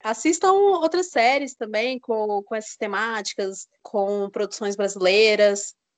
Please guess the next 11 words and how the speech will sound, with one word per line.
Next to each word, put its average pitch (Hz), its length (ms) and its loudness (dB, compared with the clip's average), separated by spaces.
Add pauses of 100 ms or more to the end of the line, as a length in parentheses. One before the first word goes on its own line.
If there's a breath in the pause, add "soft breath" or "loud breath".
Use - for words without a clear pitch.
(160)
e 208 920 0
principalmente 233 440 0
regionais 262 800 0
aí. 190 360 -2
É 180 100 0
sempre 220 280 -4
bom 226 400 4
pesquisar 214 840 2 (500 soft breath)
e 220 580 0
até 214 260 2
mesmo 254 760 2